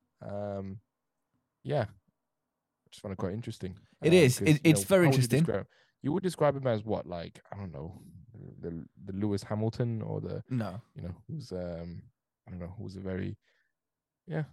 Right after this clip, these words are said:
Speaker 1: I don't know, the Roger Federer, basically, of, of, of golf, right? You know,
Speaker 2: No.
Speaker 1: he's been here for a very long time, been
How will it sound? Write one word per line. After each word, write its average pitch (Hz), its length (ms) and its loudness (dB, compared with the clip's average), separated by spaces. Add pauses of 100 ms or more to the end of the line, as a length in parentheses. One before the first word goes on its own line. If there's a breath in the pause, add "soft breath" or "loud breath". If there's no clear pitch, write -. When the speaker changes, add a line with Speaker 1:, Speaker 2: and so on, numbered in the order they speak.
(100)
Speaker 1:
I 120 60 -8
don't 127 100 -4
know, 120 120 -6
the 113 140 0
Roger 185 240 0
Federer, 160 360 0
basically, 95 500 -8
of, 92 220 -8
of, 101 220 -10
of 104 160 -10
golf, 175 320 0
right? 98 220 -2
You - 80 -6
know, 123 140 2
Speaker 2:
No. - 40 0
Speaker 1:
he's 127 120 -8
been 131 180 -4
here 135 100 0
for 120 100 -4
a 110 40 -4
very 110 180 0
long 107 140 -4
time, 123 320 -2
been 107 280 -6